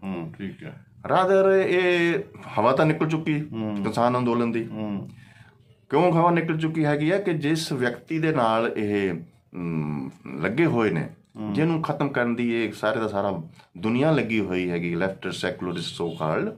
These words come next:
Speaker 1: ਹੂੰ।
Speaker 2: ਉਹ ਸੱਚਾਈ ਤੇ ਖੜਾ ਆ।
Speaker 1: ਹੂੰ। ਹੂੰ।
Speaker 2: ਉਹ ਜਿੱਤ ਰਿਹਾ।
Speaker 1: ਹੂੰ।
Speaker 2: ਹੁਣ ਤਾਂ ਮੈਂ ਇਹ ਵੀ ਸੁਣ 'ਚ ਮੈਨੂੰ ਆਇਆ, ਉਹ, ਅਮ, ਇੱਕ ਦਿਨ ਮੀਡੀਆ ਵਿੱਚ ਹੀ ਸੀ ਇਹ,
Speaker 1: ਹੂੰ।
Speaker 2: ਉਹ ਯਾਰ ਇਹਨੂੰ ਘੱਟ ਗਾਲਾਂ ਕੱਢੋ,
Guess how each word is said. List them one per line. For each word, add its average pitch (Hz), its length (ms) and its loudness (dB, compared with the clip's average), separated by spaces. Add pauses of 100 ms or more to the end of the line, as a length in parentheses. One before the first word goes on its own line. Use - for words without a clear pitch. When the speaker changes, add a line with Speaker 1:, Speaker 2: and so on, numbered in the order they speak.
Speaker 1:
ਹੂੰ। 107 300 -6 (880)
Speaker 2:
ਉਹ - 80 -4
ਸੱਚਾਈ 262 400 0
ਤੇ 320 120 0
ਖੜਾ 302 220 -2
ਆ। - 300 -6 (100)
Speaker 1:
ਹੂੰ। 98 440 -6 (640)
ਹੂੰ। 185 160 -10
Speaker 2:
ਉਹ 254 100 0
ਜਿੱਤ 294 220 0
ਰਿਹਾ। 269 400 2 (160)
Speaker 1:
ਹੂੰ। 90 380 -8 (120)
Speaker 2:
ਹੁਣ 180 120 2
ਤਾਂ 214 120 2
ਮੈਂ 202 260 4
ਇਹ 196 80 4
ਵੀ 220 100 -2
ਸੁਣ 185 240 0
'ਚ 185 80 -6
ਮੈਨੂੰ 175 260 2
ਆਇਆ, 143 480 2 (320)
ਉਹ, 147 100 -2
ਅਮ, 107 840 0
ਇੱਕ 113 100 -10
ਦਿਨ 123 100 0
ਮੀਡੀਆ 165 260 2
ਵਿੱਚ 160 200 0
ਹੀ 135 60 2
ਸੀ 113 160 0
ਇਹ, 85 180 0 (280)
Speaker 1:
ਹੂੰ। 107 120 -6
Speaker 2:
ਉਹ 151 80 2
ਯਾਰ 151 300 6
ਇਹਨੂੰ 160 320 4
ਘੱਟ 117 100 2
ਗਾਲਾਂ 120 320 6
ਕੱਢੋ, 117 400 -2